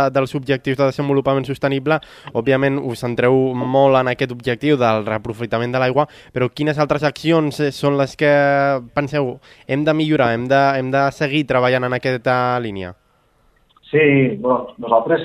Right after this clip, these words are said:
Speaker 2: eh, bueno, estem en línia en consonància amb el que són els objectius, eh, de desenvolupament sostenible, els, els O D S, vale, de, de la onu, i també alhora amb el Pla d'Acció Municipal dos mil dinou, dos mil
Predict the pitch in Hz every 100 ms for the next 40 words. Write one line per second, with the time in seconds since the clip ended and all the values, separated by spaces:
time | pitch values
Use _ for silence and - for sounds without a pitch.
0 | - _ _ - 120 113 107 101 101 120
1 | 113 127 131 127 131 135 139 156 147 -
2 | - 113 113 107 113 120 131 135 120 117
3 | 117 - 117 113 110 120 117 - 131 127
4 | 123 - - 123 113 110 104 101 98 95
5 | 92 - - 120 120 117 120 123 127 -
6 | 131 131 135 107 - - 120 117 127 127
7 | 135 127 113 - _ _ 98 95 120 104
8 | 92 90 87 107 95 110 131 131 160 -
9 | - _ 139 135 120 117 139 131 131 139
10 | 165 120 117 107 107 107 - 131 131 131
11 | - 135 131 123 - - 123 131 151 160
12 | - _ 120 110 120 123 117 110 104 113
13 | 113 113 123 113 123 117 117